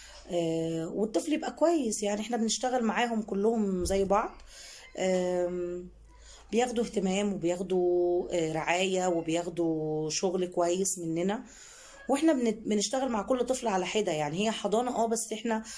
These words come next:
او يعني احنا بنشتغل بمنهج تعليمي تربوي، بس احنا م-، عندنا كل طفل على حدة، يعني مش بنشتغل زي المدارس ال-،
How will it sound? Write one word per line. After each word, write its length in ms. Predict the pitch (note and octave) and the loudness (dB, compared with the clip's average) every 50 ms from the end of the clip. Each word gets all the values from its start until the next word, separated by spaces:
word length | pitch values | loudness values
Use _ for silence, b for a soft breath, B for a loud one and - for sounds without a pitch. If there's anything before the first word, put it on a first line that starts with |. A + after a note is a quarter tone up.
| B B B B - | B B B B 0
او 280 | - F3 E3+ E3 E3 E3+ | 0 2 2 2 2 2
يعني 460 | F3 F3 E3+ E3 D#3+ E3+ E3 E3 - | 2 4 2 2 0 0 -2 -2 -2
احنا 160 | - - G3+ | -2 -2 -2
بنشتغل 280 | F#3 F#3 - - A3 A3 | 0 0 0 0 0 0
بمنهج 300 | G3 G3 G#3 A3+ A3+ G#3+ | 0 0 0 0 0 -2
تعليمي 380 | - - E3 E3+ F#3 G#3 A3 | -2 -2 -2 0 0 0 0
تربوي، 500 | G#3+ G3+ F3+ E3+ E3+ G3+ A3 A3 A3+ A3+ A3+ B B B B B B | 0 0 0 0 2 2 2 2 2 -2 -4 B B B B B B
بس 320 | F3+ B3 C#4+ - - - A#3 - | 2 2 2 2 0 -2 -2 -2
احنا 220 | A3+ A3 B3+ A#3+ A#3 | -2 -2 -2 0 0
م-، 100 | A3+ - | 0 0
عندنا 400 | - - F#3+ F3+ F#3+ G#3+ B3 A#3+ | 0 0 0 0 2 2 0 0
كل 320 | A#3+ - - C4 C4+ C4+ | 0 0 2 2 2 2
طفل 260 | C4 C4+ C4 - B3+ A#3 | 2 0 -2 -2 0 0
على 200 | F#3 G3+ G#3+ G3+ | 2 2 2 2
حدة، 340 | G#3 A3+ A3+ F#3 E3+ C#3+ | 2 2 2 2 0 0
يعني 340 | C#3+ D3 D3 C#3+ D3+ E3 D#3+ D#3 B B B B - | -2 -4 -4 -2 -2 -2 -4 -4 B B B B -2
مش 160 | G3 G#3+ A#3 | -2 -2 0
بنشتغل 440 | G#3+ A3 G#3 - - B3 A3+ A#3+ A3 | 0 0 0 0 0 -2 -2 -2 0
زي 160 | G3+ A3 A3 | 0 2 2
المدارس 640 | A3+ A3 G3+ F3+ G3 G3+ G#3+ G#3 G#3 - - - | 2 2 4 4 4 4 4 4 2 0 -2 -4
ال-، 320 | F3+ F3+ E3+ E3+ E3+ E3 | -4 -2 0 0 0 0